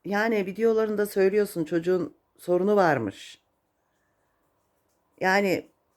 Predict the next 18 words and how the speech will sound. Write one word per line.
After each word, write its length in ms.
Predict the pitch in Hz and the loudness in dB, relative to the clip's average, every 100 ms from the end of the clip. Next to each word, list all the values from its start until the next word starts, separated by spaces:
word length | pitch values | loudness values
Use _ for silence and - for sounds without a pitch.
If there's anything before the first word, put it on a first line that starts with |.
| _ _ _ _ 254 | _ _ _ _ 4
bir 60 | |
yerde 320 | 320 330 302 | 6 6 4
oturup 520 | 220 226 247 226 - - - - _ _ _ _ - | 4 4 2 0 -2 -16 -18 -20 _ _ _ _ -14
bir 80 | 208 | -2
konuşsak 640 | 226 233 220 - 311 320 | 2 2 0 0 0 0
mı? 260 | 160 107 - _ _ _ _ _ _ _ _ - | -2 -2 -6 _ _ _ _ _ _ _ _ -6
Acaba 340 | 226 277 220 | 0 2 4
ne 120 | 175 175 | 4 4
oldu? 500 | 220 220 151 87 - _ _ _ _ _ _ _ _ _ _ _ _ _ _ _ _ _ _ _ _ _ _ _ _ _ | 4 4 0 -4 -8 _ _ _ _ _ _ _ _ _ _ _ _ _ _ _ _ _ _ _ _ _ _ _ _ _
Ben 180 | 143 175 | 0 0
sizin 340 | 165 170 160 | -2 -4 -4
çocuğunuzun 640 | 147 165 170 180 170 180 165 | 0 0 2 0 0 -2 2
babaannesiyim. 800 | 160 180 208 175 151 113 95 - _ _ _ _ _ _ _ _ _ _ _ _ - - | 2 2 2 -2 -6 -8 -10 -10 _ _ _ _ _ _ _ _ _ _ _ _ -20 -20
Siz 300 | - - 165 | -12 -8 2
bunu 160 | 170 175 | 4 4
kabul 240 | 185 180 | 0 0
etmiyorsunuz 720 | 208 214 175 151 135 - 156 | 0 0 -2 -2 -2 -4 -4
ama 340 | 240 339 135 | 0 0 -2